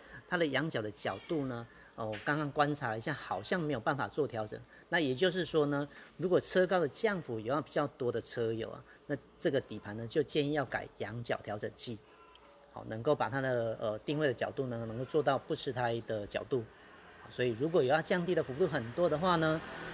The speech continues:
它的后面哈，原厂大概是，呃，四十伏左右，而且这一台车还蛮奇怪的，它的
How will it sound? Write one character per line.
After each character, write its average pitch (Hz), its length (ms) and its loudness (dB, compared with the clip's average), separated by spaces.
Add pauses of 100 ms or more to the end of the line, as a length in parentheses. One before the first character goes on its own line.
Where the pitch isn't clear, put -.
(140)
它 196 100 8
的 190 80 6
后 202 160 6
面 202 160 4
哈， 170 160 4
原 156 180 2
厂 135 180 -2
大 160 100 4
概 160 180 6
是， 151 380 0 (760)
呃， 110 120 0
四 165 200 -2
十 110 180 -8
伏 110 140 -8
左 110 180 -2
右， 117 140 0
而 185 100 6
且 180 100 2
这 185 140 2
一 180 60 6
台 160 120 4
车 165 140 2
还 139 160 0
蛮 123 180 -2
奇 123 200 -8
怪 160 180 4
的， 113 140 2
它 175 140 0
的 180 120 4